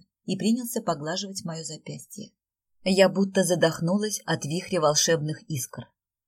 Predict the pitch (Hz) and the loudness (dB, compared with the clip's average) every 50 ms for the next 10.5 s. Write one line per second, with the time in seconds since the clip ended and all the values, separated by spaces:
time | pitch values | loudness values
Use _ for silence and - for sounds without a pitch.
0 | _ _ _ _ - _ _ _ _ - 196 220 233 240 226 - 226 202 202 214 | _ _ _ _ -20 _ _ _ _ 8 10 10 10 10 10 6 4 4 4 4
1 | 208 226 233 - - - 196 196 196 196 196 202 196 202 196 196 190 190 175 165 | 2 2 0 -2 2 2 2 2 2 2 0 2 2 2 2 4 4 2 2 2
2 | 165 196 190 190 196 196 - - 165 139 135 - - - - _ _ _ _ _ | -2 -2 -2 0 -4 -4 -4 -4 -6 -6 -4 -6 -10 -12 -12 _ _ _ _ _
3 | _ - 220 220 220 214 214 - 262 262 233 190 196 180 175 190 196 190 196 190 | _ 2 4 4 4 4 2 2 0 2 2 0 -2 -2 -2 -4 -4 -2 -4 -4
4 | 156 147 151 147 - - _ _ _ _ _ _ _ _ _ _ _ _ _ - | -4 -6 -12 -18 -18 -20 _ _ _ _ _ _ _ _ _ _ _ _ _ 4
5 | 165 175 160 160 170 165 160 - - 190 208 196 196 196 185 170 147 147 156 151 | 4 4 6 4 -2 -4 -4 -4 -4 -4 -4 -2 -4 -6 -6 -8 -8 -8 -8 -8
6 | 151 139 - - - - - _ _ _ _ _ _ _ - - 247 254 - - | -10 -12 -14 -16 -20 -20 -20 _ _ _ _ _ _ _ -2 -2 -2 -2 -2 -6
7 | - 214 - 147 170 160 - - - - - - _ _ _ _ _ _ _ _ | -6 -6 -6 -6 -8 -8 -8 -10 -12 -12 -14 -16 _ _ _ _ _ _ _ _
8 | _ _ _ _ _ _ - - 185 196 208 196 - - 277 285 - - 190 185 | _ _ _ _ _ _ -2 0 0 0 0 -2 0 0 0 0 0 -2 -2 -2
9 | 180 208 220 - - 170 160 160 - 208 254 269 262 - 160 175 202 190 190 165 | 0 -2 -4 -4 -4 -6 -6 -6 -4 -4 -4 -2 -4 -8 -8 -8 -8 -8 -6 -8
10 | 151 143 139 156 - - - - - - | -8 -8 -8 -14 -16 -16 -18 -18 -18 -20